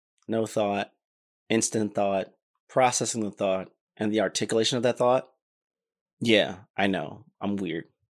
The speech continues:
But when I think about that process, it's all in flow.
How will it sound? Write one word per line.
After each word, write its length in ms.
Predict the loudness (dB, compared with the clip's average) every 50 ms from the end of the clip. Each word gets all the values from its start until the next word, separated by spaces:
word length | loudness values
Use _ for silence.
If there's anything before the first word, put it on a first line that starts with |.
| _ _ _
But 140 | 4 6 6
when 140 | 6 6 6
I 80 | 4
think 240 | 2 2 0 0 0
about 320 | 2 4 4 4 4 2 2
that 240 | 0 0 0 0
process, 800 | -2 0 0 0 0 0 -2 -6 -6 -10 -10 -8 -8 -8 -8 -8 _ _ _ _ _ _ _ _ _ _ _ _ _ 0
it's 380 | 0 2 2 2 0 0 -2 -6 _ 2
all 640 | 4 6 8 8 8 8 6 4 2 -2 -6 -16 _ _ _ _ _ _
in 140 | -4 -4 -4
flow. 480 | -4 -2 0 2 2 2 2 0 -6